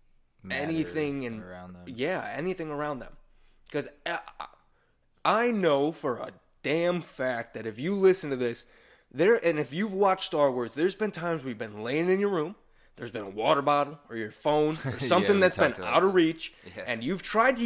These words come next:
Speaker 1: Or
Speaker 2: use
Speaker 1: the
Speaker 2: the
Speaker 1: light
Speaker 2: fucking
Speaker 1: switch.
Speaker 2: force and
Speaker 1: You
Speaker 2: try
Speaker 1: just
Speaker 2: and turn it
Speaker 1: focus
Speaker 2: off
Speaker 1: on
Speaker 2: or
Speaker 1: it.
Speaker 2: pull it towards you. We know you've done it because we've done it.
Speaker 1: Mm-hmm.
Speaker 2: So let's say this person gets so damn good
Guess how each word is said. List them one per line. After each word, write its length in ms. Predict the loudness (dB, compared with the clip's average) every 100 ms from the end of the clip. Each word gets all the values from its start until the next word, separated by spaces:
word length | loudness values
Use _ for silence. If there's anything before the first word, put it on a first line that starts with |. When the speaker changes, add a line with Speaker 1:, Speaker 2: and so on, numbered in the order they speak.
| 2
Speaker 1:
Or 40 |
Speaker 2:
use 80 | 4
Speaker 1:
the 60 | 4
Speaker 2:
the 60 |
Speaker 1:
light 220 | 4 4 6
Speaker 2:
fucking 340 | 4 4 0
Speaker 1:
switch. 100 | 0
Speaker 2:
force 600 | -4 2 2 2 -4 -12
and 140 | -12 -6
Speaker 1:
You 60 |
Speaker 2:
try 160 | 0 0
Speaker 1:
just 120 | 0
Speaker 2:
and 80 | 0
turn 100 | 2
it 80 | 4
Speaker 1:
focus 140 | 4
Speaker 2:
off 100 | 4
Speaker 1:
on 100 | 0
Speaker 2:
or 60 | -6
Speaker 1:
it. 120 | -8
Speaker 2:
pull 240 | 0 4 4
it 80 |
towards 360 | 2 -8 -8 -10
you. 60 | -16 _ _ _ _ _
We 140 | -10
know 240 | 2 8 8
you've 200 | 8 4
done 200 | 2 2
it 120 | -2 -10 _
because 340 | -12 -8 -8 -8 -14 -10
we've 560 | -8 -6 -4 -4 -6 -10 _ _ _
done 220 | -6 -6
it. 60 | -8 _ _ _ -10
Speaker 1:
Mm-hmm. 280 | -8 -8 -10 -14 _ _ _ -20 -20 -20 _
Speaker 2:
So 160 | -10 -4
let's 260 | 0 -2 0
say 360 | 0 0 -2 -10 _ _ -20 _ -20 _ _
this 180 | -6 -6
person 360 | -4 -4 -4 -6
gets 180 | -6
so 260 | -4 0 0
damn 340 | 2 0 0
good 400 | 0 0 0 -2